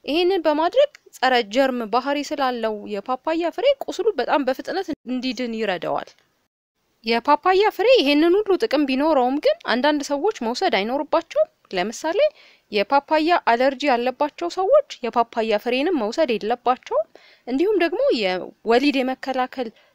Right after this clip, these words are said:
ችሎታ ስላለውም ፍሬው በቅርብ ለመውለድ የምታስቡ እንዲሁም ደግሞ እርጉዝ ሴት የፓፓያን ፍሬ በፍጹም መውሰድ አይኖርባቸውም።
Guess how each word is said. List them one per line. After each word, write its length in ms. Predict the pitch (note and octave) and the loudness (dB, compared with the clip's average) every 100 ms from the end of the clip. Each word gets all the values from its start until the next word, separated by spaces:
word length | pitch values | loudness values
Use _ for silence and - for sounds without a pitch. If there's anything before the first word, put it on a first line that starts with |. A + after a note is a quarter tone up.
| - | -12
ችሎታ 300 | C#4+ E4 F4 | -2 -2 0
ስላለውም 500 | D#4+ D#4 D4+ D4+ C4+ | -4 0 0 0 -2
ፍሬው 280 | C4+ A4 D#5 - _ _ - | -2 2 2 2 _ _ -2
በቅርብ 360 | G3 G#3 D#4+ G4+ | -2 2 0 2
ለመውለድ 460 | D#4 C#4 C#4+ C#4+ C#4+ | 0 0 0 0 0
የምታስቡ 680 | C4 C4+ - C4 B3 - B3 D4 E4 - | 0 -2 -4 -8 -8 -10 -8 -8 -10 -10
እንዲሁም 320 | A#3 B3+ C#4 | -6 -4 -2
ደግሞ 280 | C4 A3+ C#4+ D5 - _ _ _ | 0 -2 -4 -4 -8 _ _ _
እርጉዝ 360 | - A#3+ A#3 C#4+ | -4 -4 -2 -4
ሴት 280 | - C#4+ - _ - | -2 -4 -4 _ -6
የፓፓያን 680 | G#3 A#3 A3+ A3+ A3 G#3+ | 0 0 0 -4 -2 -6
ፍሬ 140 | G#3+ F#4 A#4+ _ _ | -2 0 0 _ _
በፍጹም 480 | - G#3 A#3 - A3 | -4 -2 -4 -6 -8
መውሰድ 300 | E3 F3+ F#3+ | -6 -2 0
አይኖርባቸውም። 760 | C#3 A#2+ B2 - - - - | 0 -4 -8 -8 -10 -12 -20